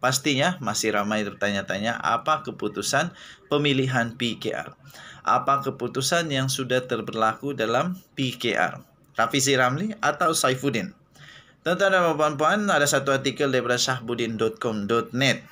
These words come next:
bertarikh dua puluh lima, dua puluh lima Mei lagi, dua puluh lima Mei dua ribu dua puluh dua. Bertajuk, "Kenapa Geng Saifuddin Mula Keluar Grup WhatsApp?" Kalau kamu ada maklumat, sila kongsikan sekarang di, ah, di ruangan komen di bawah itu.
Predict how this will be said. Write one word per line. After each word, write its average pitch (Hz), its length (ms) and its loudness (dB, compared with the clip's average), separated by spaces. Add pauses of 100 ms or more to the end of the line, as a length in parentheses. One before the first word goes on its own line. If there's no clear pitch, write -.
(280)
bertarikh 127 480 2
dua 127 160 -2
puluh 131 160 2
lima, 127 400 2
dua 139 240 -2
puluh 214 160 0
lima 214 240 0
Mei 226 160 2
lagi, 165 400 0
dua 104 160 -2
puluh 113 160 -4
lima 113 240 0
Mei 131 160 0
dua 135 160 0
ribu 113 160 -2
dua 107 160 -4
puluh 117 160 -6
dua. 110 320 -2 (540)
Bertajuk, 151 480 0
"Kenapa 220 400 0
Geng 147 240 0
Saifuddin 131 720 -2
Mula 131 480 0
Keluar 127 320 0
Grup 107 320 -6
WhatsApp?" - 400 -4 (800)
Kalau 131 160 4
kamu 127 400 2
ada 123 80 4
maklumat, 123 560 0
sila 135 320 2
kongsikan 117 560 0
sekarang 131 480 2
di, 156 240 4 (400)
ah, 127 400 4
di 123 160 0
ruangan 120 320 0
komen 117 320 0
di 104 80 0
bawah 107 240 4
itu. 104 160 -2